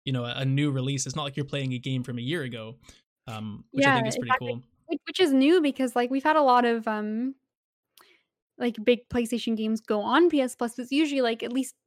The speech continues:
Speaker 2: a year or so after they've officially been released.
Speaker 1: Mm-hmm.
Speaker 2: Um, whereas this is, like, you know, day one, you've got it. So that, that's really cool, and I, I appreciate that they're doing that.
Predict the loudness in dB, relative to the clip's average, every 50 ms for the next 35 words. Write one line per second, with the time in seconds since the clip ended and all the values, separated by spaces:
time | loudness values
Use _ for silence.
0 | _ -8 -6 -6 -4 -2 -2 2 4 4 4 4 4 0 -2 -4 -4 -4 -2 -2
1 | -4 -6 -8 -8 -6 -6 -4 -4 -4 -6 -6 -8 -10 _ _ _ _ _ _ -14
2 | -12 -8 -6 -6 -6 -2 -4 -2 -2 -2 -2 -2 -2 -4 -2 -2 -2 -4 -4 -6
3 | -14 -16 -16 -18 -20 _ _ -20 -14 -8 -6 -4 -2 0 2 2 2 2 0 0
4 | -2 -4 -6 _ 0 2 4 4 4 6 4 4 4 4 0 -2 0 0 0 0
5 | 0 -2 _ _ -6 0 2 4 6 6 6 6 6 4 4 6 4 4 4 6
6 | 6 4 4 2 0 0 2 4 4 4 4 4 0 -2 -4 -8 -10 -8 -6 -4
7 | -4 -4 -4 -4 -4 -4 -2 -2 -2 -2 -4 -4 -6 -4 -4 -4 -2 2 2 4
8 | 4 2 0 -2 -2 -2 -4 -4 -4 -4 -4 -4 -6 -8 -12 _ -10 -12 -10 -8
9 | -6 -4 -2 0 0 0 0 -2